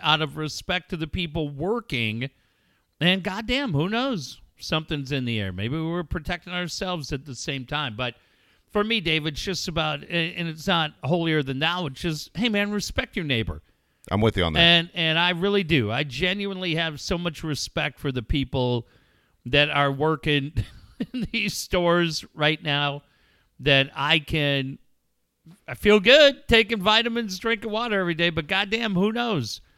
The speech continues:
Speaker 1: So, uh, yeah, happy to fucking put that thing on, and, and if I have it, I should utilize it, and I'm happy to do it.
Speaker 2: No, I'm with you. I'm, I do appreciate the people that,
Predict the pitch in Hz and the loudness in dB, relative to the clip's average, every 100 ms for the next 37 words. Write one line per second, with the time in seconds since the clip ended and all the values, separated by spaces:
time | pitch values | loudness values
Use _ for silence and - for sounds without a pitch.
0 | _ _ _ - - - 156 151 151 - | _ _ _ -16 -2 2 4 4 2 2
1 | 170 156 98 - _ _ _ - 139 170 | 4 4 2 -10 _ _ _ 2 4 4
2 | 170 143 123 143 - 123 127 139 135 123 | 4 0 -2 -4 -4 -2 -2 0 0 0
3 | 131 123 120 120 113 101 98 113 117 104 | -2 -2 0 0 -2 -4 -6 -6 -4 -4
4 | 104 123 147 160 180 190 165 147 - 135 | -4 -2 0 0 0 -2 -2 -2 -4 -4
5 | 135 135 127 127 127 120 131 127 - _ | -4 -2 0 0 0 -2 -4 -4 -8 _
6 | _ _ _ - 117 113 110 113 110 - | _ _ _ -6 -2 -2 0 0 -2 -2
7 | 90 87 80 - - 127 143 143 131 127 | -6 -8 -10 -14 -2 6 6 6 2 0
8 | 123 104 127 123 117 131 127 - 120 107 | 2 2 2 0 -2 0 0 0 -4 -2
9 | 92 87 101 95 90 90 85 85 | -4 -4 -6 -4 -4 -2 0 0